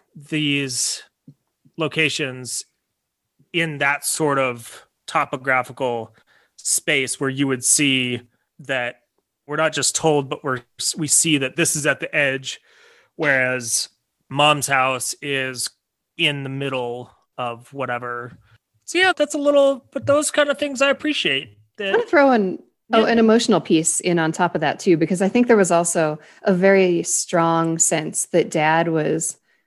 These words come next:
Speaker 2: leaving the home and going into this empty space.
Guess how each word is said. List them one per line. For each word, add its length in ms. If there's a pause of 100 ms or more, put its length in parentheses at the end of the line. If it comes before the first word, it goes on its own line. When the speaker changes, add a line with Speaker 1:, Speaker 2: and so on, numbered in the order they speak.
(100)
Speaker 2:
leaving 420
the 100
home 540 (360)
and 160
going 260
into 220
this 280
empty 380
space. 640